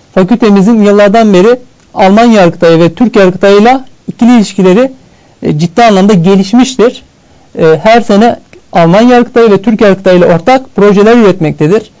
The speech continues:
E, bunun en güzel örneği ise Hasan Gerçeker'in, yani eski Yargıtay Başkanı'nın bugün fakültemizde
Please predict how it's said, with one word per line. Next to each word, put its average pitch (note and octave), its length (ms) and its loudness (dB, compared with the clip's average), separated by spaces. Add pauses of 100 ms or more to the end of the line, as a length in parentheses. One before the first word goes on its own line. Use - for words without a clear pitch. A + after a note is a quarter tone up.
(380)
E, E3 340 0
bunun A3 120 0
en A#3+ 200 2
güzel A3 240 2
örneği G#3+ 300 2
ise B3 320 -2 (640)
Hasan A3 460 -2
Gerçeker'in, F#3+ 580 0
yani F3+ 260 0
eski D#3+ 280 -4
Yargıtay G3+ 440 0
Başkanı'nın G#3 460 0
bugün G#3+ 180 0
fakültemizde G3+ 800 -2